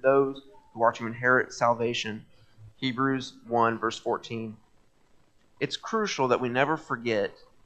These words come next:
that there are evil spiritual forces at work. But it is just as, if not more important, to remember that God and spiritual forces of heaven are at work too. Spiritual forces are at work in this world.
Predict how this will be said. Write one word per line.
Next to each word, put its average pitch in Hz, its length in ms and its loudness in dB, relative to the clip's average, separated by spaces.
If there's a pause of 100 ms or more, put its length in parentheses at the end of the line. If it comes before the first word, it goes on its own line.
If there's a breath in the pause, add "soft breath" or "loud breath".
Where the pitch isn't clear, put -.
(460)
that 123 120 -4
there 127 120 6
are 123 80 6
evil 147 440 0
spiritual 143 480 0
forces 123 400 -2
at 101 160 -4
work. 110 220 -4 (760)
But 123 120 4
it 147 160 4
is 135 100 -2
just 165 540 2
as, 120 340 4
if 127 80 -8
not 127 260 4
more 160 240 4
important, 120 420 -2
to - 40 -20
remember 110 380 -6 (480)
that 120 160 0
God 117 420 10 (440)
and 117 120 -8
spiritual 147 340 -2
forces 127 320 -2
of 110 100 -10
heaven 107 480 0 (540)
are 110 220 6
at - 40 -8
work 113 440 0 (260)
too. 107 400 -2 (1600)
Spiritual 160 400 -2
forces 135 380 4
are 120 80 6
at 98 80 2
work 123 180 4
in 120 100 -4
this 110 200 -8
world. 98 300 0